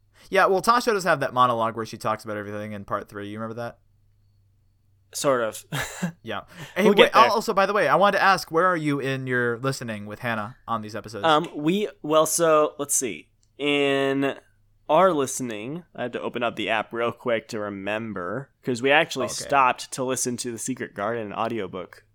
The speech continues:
Speaker 1: Oh, okay. Was that, is that
Speaker 2: Um,
Speaker 1: in the club, or is that on Focus at Home?
Speaker 2: It's on Focus at Home.
Speaker 1: Yeah, I saw that.
Speaker 2: Um,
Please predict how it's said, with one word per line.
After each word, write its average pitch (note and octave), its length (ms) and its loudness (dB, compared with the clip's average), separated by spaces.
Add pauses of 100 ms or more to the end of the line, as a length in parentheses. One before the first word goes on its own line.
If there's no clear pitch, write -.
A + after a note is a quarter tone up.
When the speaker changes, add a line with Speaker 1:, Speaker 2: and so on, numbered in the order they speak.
(380)
Speaker 1:
Oh, C4 400 0
okay. B2+ 360 -8 (320)
Was C#3+ 140 -6
that, F3 160 -2
is F#3 80 2
that - 160 4
Speaker 2:
Um, - 60 -2
Speaker 1:
in F3+ 100 -6
the F3 80 -6
club, F#3+ 260 2
or E3+ 40 0
is C#3+ 80 -2
that C#3+ 140 2
on C3 120 -2
Focus C#3+ 260 -6
at A#2 100 -6
Home? A2+ 260 -10 (200)
Speaker 2:
It's E3 200 4
on D#3+ 340 6 (280)
Focus - 280 -2
at B2+ 100 0
Home. A2+ 240 -8 (520)
Speaker 1:
Yeah, B3 260 0
I A#2 140 0
saw G3+ 240 -2
that. A#2 260 -8 (1160)
Speaker 2:
Um, C3+ 460 2